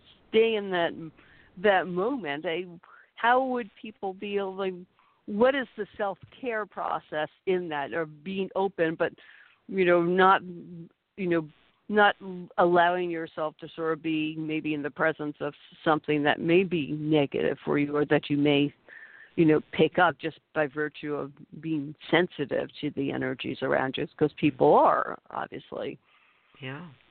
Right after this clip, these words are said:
Speaker 2: That's a, that's
Speaker 1: So
Speaker 2: a
Speaker 1: how
Speaker 2: great
Speaker 1: would they
Speaker 2: question.
Speaker 1: manage that? Yeah.
Speaker 2: Right. And that, and that's a great question. So much of this is about managing our energy.
Speaker 1: Mm-hmm.
Speaker 2: Um, you know, we're,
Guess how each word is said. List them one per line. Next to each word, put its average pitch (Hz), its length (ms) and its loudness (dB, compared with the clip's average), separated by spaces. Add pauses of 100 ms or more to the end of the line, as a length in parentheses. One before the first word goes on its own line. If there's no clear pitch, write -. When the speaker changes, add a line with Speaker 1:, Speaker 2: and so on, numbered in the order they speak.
(340)
Speaker 2:
That's 170 180 2
a, 151 60 0
that's - 180 -8
Speaker 1:
So 170 120 4
Speaker 2:
a - 40 2
Speaker 1:
how 175 100 4
Speaker 2:
great 180 100 4
Speaker 1:
would 175 80 -2
they 175 100 -2
Speaker 2:
question. 156 100 2
Speaker 1:
manage 175 460 -2
that? - 160 -20 (260)
Yeah. 175 140 4 (260)
Speaker 2:
Right. 135 340 4 (260)
And 147 140 -4
that, 135 140 2
and 135 100 0
that's 151 160 0
a 143 60 -12
great 127 220 0
question. 135 520 0
So 185 100 0
much 175 220 0
of 120 60 -8
this 117 160 -6
is 120 120 -14
about 113 220 -2
managing 113 500 -6
our 98 120 -12
energy. 110 540 -12 (600)
Speaker 1:
Mm-hmm. 175 100 -4
Speaker 2:
Um, 117 300 -6 (220)
you 170 80 -8
know, 165 80 -4
we're, 165 220 -2